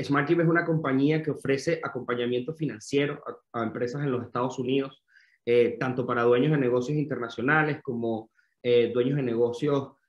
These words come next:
que residen en los Estados Unidos. Ya hemos atendido más de cin-, ciento cincuenta clientes y más de doscientas empresas. Eh, entre los servicios que ofrece SmartKeep está toda la parte de formación de negocios o constitución de empresas.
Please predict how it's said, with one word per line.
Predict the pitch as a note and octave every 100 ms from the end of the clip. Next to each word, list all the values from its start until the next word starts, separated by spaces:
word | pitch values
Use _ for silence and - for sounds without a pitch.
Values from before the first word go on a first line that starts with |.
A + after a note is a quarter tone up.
| _
que | - B2
residen | A#2 - D3 D3+ D3 -
en | B2+
los | B2
Estados | - B2+ C3+
Unidos. | C3+ D3 C3
Ya | A#2+
hemos | B2+ C3+
atendido | - A2+ A#2+ C3
más | C#3
de | C3+
cin-, | A#2+ A2
ciento | - C#3 B2+ C#3
cincuenta | C3 A#2+ A#2 B2+
clientes | A#2+ C3+ C3 C3
y |
más | A2 A2 B2
de |
doscientas | C3+ - B2+ A2+ B2
empresas. | G#2 G#2 C3 B2+ - - _ _ - _ _ -
Eh, | C3 B2 A#2+ A2+ G#2+ G#2
entre | C#3 C3+
los | B2 -
servicios | B2 D3+ D#3+ D#3+ D#3+
que | C3
ofrece | - B2 B2 C#3 C#3 -
SmartKeep | - B2 B2+ B2+ C#3 C#3 - _ _
está | B2+ - B2 A#2 A#2+ B2
toda | C#3 C3+
la | A#2
parte | A#2 A#2 C3+
de |
formación | B2+ A#2+ A2+ A#2+ A#2+
de | B2+
negocios | A2+ D#3 D3 C#3+
o | B2
constitución | A#2 - A2 G#2 G#2+ A#2+
de |
empresas. | B2 C#3+ C#3+ C#3